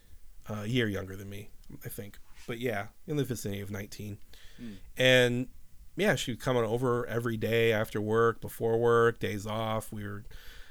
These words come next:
Speaker 1: you know, hanging out together, the three of us. And I, I got the impression, like I said, there was a kind of a tomboy vibe happening, and she was pretty, like, she wasn't, um,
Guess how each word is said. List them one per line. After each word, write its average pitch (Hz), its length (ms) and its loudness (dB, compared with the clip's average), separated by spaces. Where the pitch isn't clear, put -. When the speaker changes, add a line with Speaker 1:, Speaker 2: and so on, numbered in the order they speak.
Speaker 1:
you 110 120 -6
know, 98 260 -4
hanging 120 260 2
out 117 300 2
together, 113 340 0
the 107 80 -2
three 123 220 -2
of 120 80 2
us. 113 260 2
And 127 380 2
I, 165 360 2
I 160 60 0
got 202 380 0
the 196 120 0
impression, 143 540 4
like 143 140 4
I 156 80 6
said, 113 260 4
there 113 80 2
was 113 80 0
a 113 60 -6
kind 131 180 0
of 123 60 2
a 107 60 -2
tomboy 113 500 0
vibe 104 260 0
happening, 123 480 0
and 127 100 0
she - 120 -2
was 262 160 0
pretty, 131 580 0
like, 135 160 -4
she - 140 -2
wasn't, 151 420 4
um, 104 440 -8